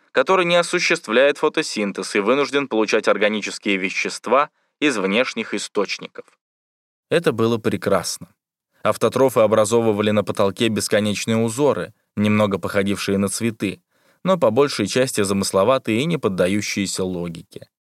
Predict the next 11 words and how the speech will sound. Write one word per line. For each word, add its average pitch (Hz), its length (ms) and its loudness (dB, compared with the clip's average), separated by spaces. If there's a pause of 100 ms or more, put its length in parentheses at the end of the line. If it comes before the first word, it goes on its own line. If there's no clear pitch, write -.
(320)
Они 151 260 0
светились 156 520 0
мягким 135 480 0
голубым 107 400 2
светом, 127 580 -2 (420)
таким 156 360 0
насыщенным, 131 640 0
глубоким, 107 640 0
темным 131 460 0
и 113 140 -2
вибрирующим, 107 920 0